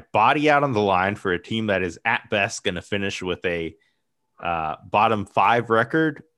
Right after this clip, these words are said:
no, thank you. I will look as washed as I <laughs> have to, uh, without making it blatantly obvious that, that I am coasting.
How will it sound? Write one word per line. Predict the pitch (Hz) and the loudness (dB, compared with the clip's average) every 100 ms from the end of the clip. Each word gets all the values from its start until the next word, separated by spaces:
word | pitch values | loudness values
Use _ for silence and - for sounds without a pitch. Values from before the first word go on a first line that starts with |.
| - | -12
no, | 107 151 165 | -2 0 0
thank | - 95 80 | 0 -4 -4
you. | 69 65 50 - | -10 -14 -16 -6
I | 98 110 | 0 0
will | 123 123 113 113 _ _ _ _ _ - | 0 0 0 -4 _ _ _ _ _ -2
look | 127 | -2
as | 131 92 | 0 -2
washed | 95 110 117 - | 2 4 4 -2
as | 107 | -4
I | 98 | -2
<laughs> | |
have | 90 - - - | -2 -4 -6 -12
to, | - 107 - - - - _ | -6 -6 -6 -12 -20 -20 _
uh, | - 95 87 82 - | -4 0 2 0 -2
without | 101 107 98 98 - _ _ _ _ _ - | -2 2 2 2 -4 _ _ _ _ _ -10
making | 101 101 98 104 | -4 -4 -4 -4
it | 95 - _ _ - | -2 -4 _ _ -20
blatantly | 90 123 131 117 113 | -2 0 2 0 0
obvious | 98 92 85 87 82 - | 2 2 0 -2 -4 -4
that, | 90 82 - 87 | -2 -2 -6 -6
that | 87 82 80 - | -4 -2 -4 -6
I | 87 | -6
am | 82 80 | -6 -8
coasting. | 80 78 - - 76 76 | -8 -8 -8 -14 -12 -14